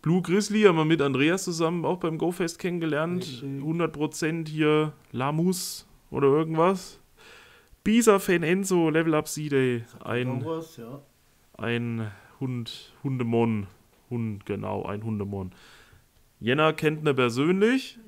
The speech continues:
Speaker 1: ist auch, glaub ich, großer Rap- und Hip-Hop-Freund und rennt, ist auf dem Splash rumgerannt oder so. War da nicht alles was? Splash? Libera Forett,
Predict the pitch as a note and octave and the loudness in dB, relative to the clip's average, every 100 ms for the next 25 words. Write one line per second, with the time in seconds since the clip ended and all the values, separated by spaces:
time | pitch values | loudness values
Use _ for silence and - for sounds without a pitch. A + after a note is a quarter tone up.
0 | - D3+ C#3+ C#3+ C#3 C#3 D3+ D3 B2+ C#3 | -8 -2 0 2 4 4 2 -2 -2 2
1 | C#3 B2 A#2 A2+ G#2 G2+ G2+ G2 D3 - | 4 4 4 4 2 0 -2 0 -2 -2
2 | C3+ D3+ G#3 C#3+ - - A2+ B2 F#3 E3+ | -2 0 2 0 -2 -2 2 4 2 -2
3 | B2+ A#2+ A#2 C3+ E2 A2 F#2 A#2+ A2+ G#2+ | -2 -2 -2 -2 -6 -4 -2 -2 -6 -10
4 | - C3+ F3+ - B2 A2 A2 B2 F3+ - | -2 0 0 -2 -2 0 -2 -2 -6 -4
5 | A#2+ D3+ E3 F3 G#3+ B3+ - - C4 C4+ | -2 -2 -2 -4 -4 -6 -6 -6 -6 -6
6 | A3 A#3 D4+ D#4 - F4 G4 - - _ | -6 -6 -6 -10 -8 -6 -6 -10 -20 _
7 | - - F#4 G4+ - - _ - _ _ | -14 -10 -8 -8 -12 -18 _ -20 _ _
8 | _ - - _ A#2 A#2 F3 F#3 F3+ B2+ | _ -20 -20 _ 4 6 6 4 0 0
9 | C3+ G#3+ - | 2 0 -4